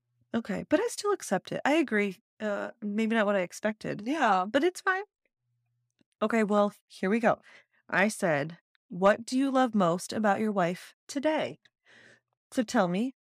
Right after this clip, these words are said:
Speaker 1: what do you love most about your husband today? Fifteen years later,
Speaker 2: <sighs>
Speaker 1: seventeen years later.
Speaker 2: So, yes. Um,
Speaker 1: No more Dave and Ben to get in the way.
Speaker 2: <laughs> No, he got rid of them when I was pregnant.
Speaker 1: <laughs>
Speaker 2: Um, gosh,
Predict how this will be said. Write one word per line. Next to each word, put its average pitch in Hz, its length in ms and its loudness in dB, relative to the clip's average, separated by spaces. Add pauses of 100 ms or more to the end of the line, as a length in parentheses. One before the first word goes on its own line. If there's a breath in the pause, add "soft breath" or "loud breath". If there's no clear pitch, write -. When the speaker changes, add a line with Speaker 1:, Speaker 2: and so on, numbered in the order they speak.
Speaker 1:
what 175 320 0
do 214 120 -4
you 226 80 2
love 233 220 0
most 170 340 0
about 160 260 -2
your 185 120 -4
husband 160 540 -8 (280)
today? 151 380 0 (320)
Fifteen 320 540 -2
years 302 180 0
later, 160 200 2
Speaker 2:
<sighs> - 0 -
Speaker 1:
seventeen 349 800 0
years 403 240 0
later. 370 300 2
Speaker 2:
So, 185 180 -4
yes. 208 540 0 (460 loud breath)
Um, 208 240 4
Speaker 1:
No 226 140 6
more 302 240 4
Dave 277 240 2
and 254 120 0
Ben 247 260 4
to 185 80 -6
get 185 120 0
in 190 80 -2
the 196 60 -2
way. 196 300 0
Speaker 2:
<laughs> 208 60 0 (600 loud breath)
No, 175 280 -6
he 196 220 -4
got - 240 -8
rid 170 180 -4
of 165 140 -6
them 175 180 -4
when 170 160 -4
I 165 280 -2
was - 180 -16
pregnant. 180 500 -14 (180)
Speaker 1:
<laughs> - 400 2
Speaker 2:
Um, 220 440 4 (1120 loud breath)
gosh, 165 520 -8